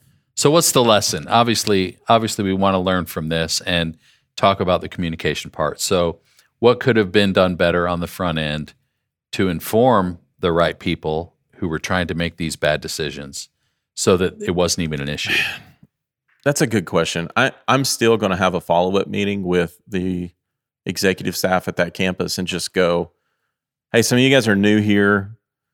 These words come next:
Speaker 2: You just have to trust that me and this worship leader that have been here for almost eleven years, we know what we're doing. We know
Speaker 1: Yeah.
Speaker 2: what's best for the church.
Speaker 1: Yeah.
Speaker 2: And you have to trust us."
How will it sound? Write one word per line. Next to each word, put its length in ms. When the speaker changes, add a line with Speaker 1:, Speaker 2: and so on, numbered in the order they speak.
Speaker 2:
You 220
just 220
have 220
to 100
trust 420
that 260
me 220
and 100
this 160
worship 360
leader 400
that 120
have 120
been 160
here 240
for 320
almost 320
eleven 380
years, 460
we 80
know 200
what 160
we're 100
doing. 480
We 120
know 140
Speaker 1:
Yeah. 40
Speaker 2:
what's 160
best 240
for 120
the 60
church. 460
Speaker 1:
Yeah. 200
Speaker 2:
And 300
you 100
have 100
to 80
trust 340
us." 340